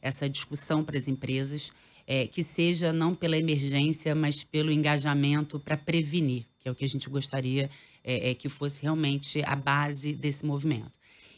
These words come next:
E eu acho interessante avaliar, o Carlo falou de como esse modelo de movimentos agora tá indo pro, pro resto do mundo. É, a gente propôs isso como um movimento, porque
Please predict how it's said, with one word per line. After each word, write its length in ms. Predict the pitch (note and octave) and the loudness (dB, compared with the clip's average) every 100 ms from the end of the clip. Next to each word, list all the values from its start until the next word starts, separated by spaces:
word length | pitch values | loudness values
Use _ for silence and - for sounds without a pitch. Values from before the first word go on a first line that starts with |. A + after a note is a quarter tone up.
| - | 0
E 80 | G3 | 2
eu 60 | |
acho 200 | A#3 - | 2 0
interessante 540 | A3 E3+ C3+ D3 C#3 B2+ | -2 0 0 0 -2 -2
avaliar, 420 | A#2+ B2 D3 B2+ | -2 2 2 2
o 60 | |
Carlo 320 | - C3 C#3 C#3 | 0 0 0 -2
falou 400 | - C3 C#3 C3 | -2 0 0 -2
de 280 | C3 B2 | -6 -6
como 280 | C3+ - F3 | -4 -2 0
esse 260 | D#3 - D#3+ | 0 -2 0
modelo 560 | D3+ D3+ C3 F#3 E3+ | 2 2 2 2 2
de 80 | D3+ | 0
movimentos 920 | D3+ D3+ C#3+ C#3+ C#3+ E3 D3+ C#3+ C3+ | 2 2 2 2 4 4 0 -4 -6
agora 380 | C#3 C3+ C#3+ C3+ | -4 0 0 0
tá 160 | C3+ C3+ | -4 -4
indo 220 | C3+ C3 | -4 -4
pro, 260 | - C#3+ B2+ | -6 -6 -6
pro 160 | - | -4
resto 320 | C#3 C3+ - | -2 -2 -4
do 100 | C3+ | -4
mundo. 420 | C#3 D#3+ D#3 B2+ B2+ _ - - - - | 2 4 2 -2 -12 _ -20 -20 -8 0
É, 640 | C#3 C#3 C#3 C3+ C3 B2 - | 4 4 4 2 2 0 -6
a 60 | |
gente 320 | C#3+ G3+ A3 - _ _ _ _ | -6 -4 -4 -8 _ _ _ _
propôs 400 | F#3+ F#3 A3+ B3 | 0 2 2 2
isso 180 | G#3 - | 2 -2
como 240 | - E3 | -2 2
um 40 | D3+ | 2
movimento, 800 | C#3+ C#3+ C3 B2 D3 C#3+ B2+ - | 2 0 0 -2 0 -2 -6 -10
porque 360 | D#3+ - F#3 | -10 -2 -2